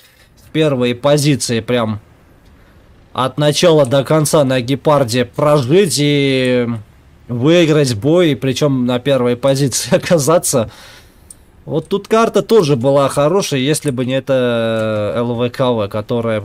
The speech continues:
какого-то хрена спряталась практически на собственном респауне. Громаднейшая карта, а это кумулятивная дурила, блин, между, э, респаунами там спряталась.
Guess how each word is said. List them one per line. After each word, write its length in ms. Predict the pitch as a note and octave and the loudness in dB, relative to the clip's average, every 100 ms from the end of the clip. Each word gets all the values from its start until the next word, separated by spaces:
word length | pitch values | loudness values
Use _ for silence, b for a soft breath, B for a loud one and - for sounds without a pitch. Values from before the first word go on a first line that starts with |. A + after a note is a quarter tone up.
| - | -6
какого-то 580 | B2+ B2 D3+ B2+ A#2+ A2+ | -6 -4 -2 -2 -4 -6
хрена 580 | - D3+ E3+ A3 D3+ A2 | -4 -2 0 0 0 -2
спряталась 800 | - C#3 E3+ G3 E3 D#3 C#3 | -6 -2 0 0 0 0 -2
практически 680 | - C3+ C3+ - E3 - C3+ | -4 -6 -4 -6 -6 -6 -6
на 160 | C#3 B2 | -6 -4
собственном 580 | D3+ C#3 - B2+ B2+ | -4 -6 -6 -6 -4
респауне. 460 | A#2 C3 - B2+ G#2+ | -4 -6 -2 -2 -2
Громаднейшая 1400 | A2 D3 C3+ E3+ G3+ A3+ G#3 B2+ C#3 B2+ A2 B2+ A#2+ A#2+ | -4 -4 0 0 2 2 2 2 -2 -2 -2 -2 -2 0
карта, 560 | D#3 G3+ G3+ C3+ F#2+ B B B _ | 2 2 2 -2 -4 B B B _
а 160 | B2 F3+ | 0 2
это 180 | G3 D#3 | 2 2
кумулятивная 1080 | E3+ E3+ E3+ D#3+ F3+ D#3 C#3+ C3+ B2+ A#2+ | 2 2 2 2 0 0 0 0 2 0
дурила, 640 | A#2 G#2 D3+ D3+ G3+ G#3 C3+ | -2 -4 0 2 4 2 2
блин, 320 | B2 A#2+ G#2+ b b b b b - - _ - | 0 -4 -6 b b b b b -20 -20 _ -12
между, 680 | B2 D#3 C#3 D3+ C#3+ C3 - | -2 0 2 2 2 0 -2
э, 380 | A2 A#2 A#2 A#2+ | -4 -2 0 0
респаунами 600 | C3+ - C#3 B2 G#2+ G2 F#2+ | -2 -2 0 0 0 -4 -8
там 200 | G2 F#2 | -10 -10
спряталась. 760 | - G#2 F#2 F2+ F2 - - | -8 -8 -8 -10 -10 -10 -14